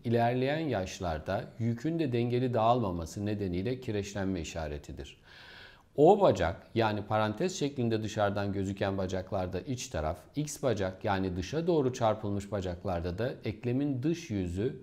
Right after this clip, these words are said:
daha fazla hasarlanır, daha fazla kıkırdak dokusunu kaybeder. Ve bu belli bir süre sonra kısır döngü başlar. Yani eklem kıkırdağı aşınır, aşındıkça daha fazla çarpılır, çarpıldıkça daha fazla aşınır şeklinde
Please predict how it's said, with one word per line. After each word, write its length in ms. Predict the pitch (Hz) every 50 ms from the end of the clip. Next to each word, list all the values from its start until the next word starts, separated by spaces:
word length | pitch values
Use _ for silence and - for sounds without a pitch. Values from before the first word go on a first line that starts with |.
| - - -
daha 240 | - 117 120 170 156
fazla 720 | - - 101 87 87 85 82 90 95 101 117 - - - - -
hasarlanır, 800 | - - 98 - - 92 85 80 80 80 80 85 92 98 107 -
daha 220 | 113 120 143 147 131
fazla 380 | - 117 104 101 101 104 101
kıkırdak 480 | - 110 107 - 101 95 101 98 - -
dokusunu 420 | 90 82 80 - - 98 95 95
kaybeder. 680 | 95 - 80 78 76 73 73 69 71 69 67 65 - - - - - - - - - - -
Ve 140 | 175 202
bu 140 | 214 214 180
belli 260 | 175 180 190 214 240
bir 60 | 247 202
süre 300 | - - 135 110 104 98
sonra 560 | - - 120 117 110 101 101 110 123 135 -
kısır 360 | - 117 - - 135 123 110
döngü 340 | 107 101 101 98 90 92 87
başlar. 540 | 82 76 76 - - 80 73 71 - - -
Yani 260 | 107 110 110 101 95 90
eklem 400 | 95 90 - - 135 165 185 175
kıkırdağı 480 | 165 147 151 143 127 123 127 123 120
aşınır, 520 | 104 95 - - 98 92 92 110 143 - -
aşındıkça 600 | - 101 - - 113 110 110 117 117 - 117 104 92
daha 160 | 95 95 95
fazla 380 | 92 - 90 87 85 82 78 -
çarpılır, 600 | - 85 80 78 73 - 82 85 98 120 120 -
çarpıldıkça 720 | - 113 110 107 - 127 120 120 131 127 - 127 120 123
daha 160 | 123 123 120
fazla 320 | - - 92 92 92 101
aşınır 380 | 95 92 92 - 104 104 113 113
şeklinde 640 | - - 104 92 - - 90 90 87 90 107 123